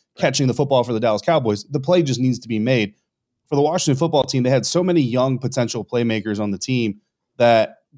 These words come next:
wanted to be the guy. They wanted to be the hero. They wanted to make the play to spark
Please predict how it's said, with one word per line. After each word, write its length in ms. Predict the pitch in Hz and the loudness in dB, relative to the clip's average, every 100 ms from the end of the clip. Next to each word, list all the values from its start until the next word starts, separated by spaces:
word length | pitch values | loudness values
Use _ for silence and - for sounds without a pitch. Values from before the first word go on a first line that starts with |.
| 110 | -4
wanted 400 | 123 143 143 135 | 0 2 2 0
to 140 | 135 | -2
be 200 | 117 117 | 0 0
the 140 | 107 104 | 0 0
guy. 300 | 95 - - | 0 -2 -4
They 80 | 120 | 0
wanted 320 | 123 139 147 | 4 4 4
to 60 | 135 | 0
be 220 | 123 131 | 0 0
the 120 | 117 | 0
hero. 380 | 107 - 117 92 | -4 -4 -4 -2
They 80 | 101 | -2
wanted 300 | 110 131 135 | -2 -2 -2
to 80 | 135 | -2
make 240 | 127 139 | -2 -2
the 80 | 143 | -6
play 200 | 143 127 | -4 -4
to 80 | 107 | -4
spark 500 | - - 120 123 | -6 -4 -6 -6